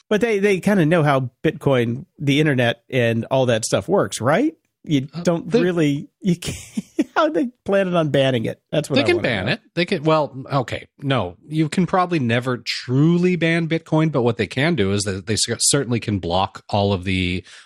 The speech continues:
Speaker 2: all of the cryptocurrency, uh, things like Coinbase and things like that. They can make sure none of those apps work in their country, so they can make it difficult for people to use Bitcoin.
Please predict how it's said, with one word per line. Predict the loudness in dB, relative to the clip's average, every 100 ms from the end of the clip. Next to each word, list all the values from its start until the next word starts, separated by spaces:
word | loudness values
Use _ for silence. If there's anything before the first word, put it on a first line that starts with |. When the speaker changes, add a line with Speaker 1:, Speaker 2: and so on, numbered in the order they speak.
| -4
Speaker 2:
all | -2
of | -2
the | -4
cryptocurrency, | -8 -6 -4 -2 -2 0 0 0 0
uh, | -2 -2 -4 -8 -6
things | -6 -4 -4
like | -4
Coinbase | -2 0 0 -2 -4 -6
and | -8
things | -12 -12
like | -12 -10
that. | -10 -6
They | -4
can | -4
make | -4 -4
sure | -4
none | -2 -2
of | -2
those | -4 -2
apps | -2 -4 -4
work | -6 -6
in | -8
their | -8
country, | -8 -8 -4 -4 -6 -12 -20 -4
so | -2
they | 0
can | 0 -2
make | -2
it | -4 -8 -2
difficult | 0 0 -4 -14 -16 -20 _ _
for | -4 -2
people | -4 -8
to | -14
use | -14
Bitcoin. | -14 -16 -20 -20